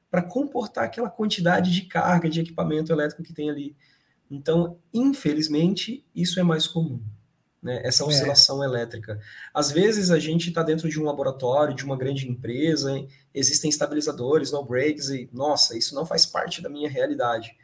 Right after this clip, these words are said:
Speaker 1: Mas acreditem, é mais comum do que a gente imagina.
Speaker 2: É legal, Bruno, esse, essa, essa abordagem que você fez, porque de fato, assim, influencia muito, né? A
Speaker 1: Nossa.
Speaker 2: rede estar estabilizada, né? Ela
Speaker 1: E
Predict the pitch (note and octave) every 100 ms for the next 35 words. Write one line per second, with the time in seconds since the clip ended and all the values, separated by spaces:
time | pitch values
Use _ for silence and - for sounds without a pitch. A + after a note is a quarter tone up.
0 | _ _ - - C3 C#3 D3+ C#3 A#2 G#2+
1 | G#2+ - _ _ A#2+ B2 A#2+ C#3+ - D3
2 | B2 A#2+ A#2+ C3 B2 A2+ A2 A2+ A#2 A#2+
3 | G#2 G#2 _ _ _ _ - - - -
4 | _ A2+ C3 C#3+ C#3+ C#3+ D3 C#3+ C#3+ C#3
5 | C#3 D3+ D3+ C#3+ C3 B2 - - C3+ C#3+
6 | C3+ B2 D#3 D3 C#3+ C#3 C#3 C3+ C#3 C#3
7 | C3 B2+ B2 C3 C#3 - - C#3+ C3+ D3
8 | C#3 C#3 - B2 B2 C#3 C3+ - C#3 C#3
9 | C3 C#3+ F3 - B2+ B2+ B2 A#2+ - -
10 | C#3 - - - - - - - C#3+ C#3+
11 | C#3 C3 C3+ C3 B2 B2 C3+ E3 C#3 B2
12 | C#3+ C3+ B2+ B2+ B2+ D#3+